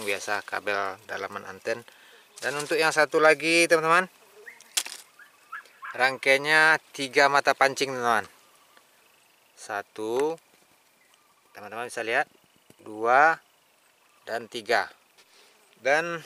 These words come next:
untuk kelebihan dan kekurangan mata pancing satu dan tiga, teman-teman. Kalau untuk mata pancing satu, kelebihannya nggak rawan nyangkut, teman-teman.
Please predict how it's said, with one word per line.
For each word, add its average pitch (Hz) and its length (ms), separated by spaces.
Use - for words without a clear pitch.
untuk 160 720
kelebihan 175 480
dan 170 160
kekurangan 151 800
mata 139 240
pancing 143 320
satu 139 400
dan 135 80
tiga, 139 380
teman-teman. 156 340
Kalau 147 240
untuk 151 240
mata 147 320
pancing 143 340
satu, 165 540
kelebihannya 139 720
nggak 147 160
rawan 160 240
nyangkut, 156 320
teman-teman. 117 320